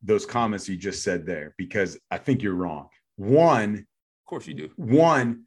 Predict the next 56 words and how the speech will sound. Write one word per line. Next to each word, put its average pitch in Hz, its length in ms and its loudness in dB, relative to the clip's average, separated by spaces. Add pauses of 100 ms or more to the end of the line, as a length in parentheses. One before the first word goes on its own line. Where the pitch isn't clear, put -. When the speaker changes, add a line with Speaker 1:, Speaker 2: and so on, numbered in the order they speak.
(100)
Speaker 1:
did 120 260 -2
you 214 140 8
want 190 420 4
the 151 100 4
Raiders 151 440 4
not 147 260 2
to 170 60 0
make 156 240 2
any 165 220 0
moves 175 440 2
and 127 100 -2
just 131 180 6
Speaker 2:
No, 359 120 10
it's, 330 100 2
Speaker 1:
sit 170 140 4
Speaker 2:
I'm, 262 220 0
I'm 262 140 4
Speaker 1:
and 277 40 6
Speaker 2:
not, 277 140 8
Speaker 1:
just 175 240 4
Speaker 2:
that's - 20 -2
not 202 180 10
Speaker 1:
sit - 20 0
Speaker 2:
what 202 80 6
I, 190 40 10
Speaker 1:
in 180 80 8
Speaker 2:
that's 165 160 6
not 202 80 6
what 196 80 8
I'm 196 80 10
Speaker 1:
nine - 80 2
and 185 80 6
eight, 202 140 8
Speaker 2:
saying. - 0 -
That's - 100 -6
not - 60 -2
Speaker 1:
ten 190 160 8
and 180 140 4
seven 185 360 6
Speaker 2:
what 127 60 2
I'm 123 60 -2
saying. 180 200 6
Speaker 1:
purgatory? 247 640 6
Speaker 2:
I 180 140 4
started, 254 520 4
I 151 120 0
started, 202 520 0
so - 80 -12
you 135 100 -6
don't 175 180 -6
listen. 240 280 -6
I 123 80 -2
started 220 360 0
saying 185 440 -4 (160)
by 139 120 0
saying 147 340 -2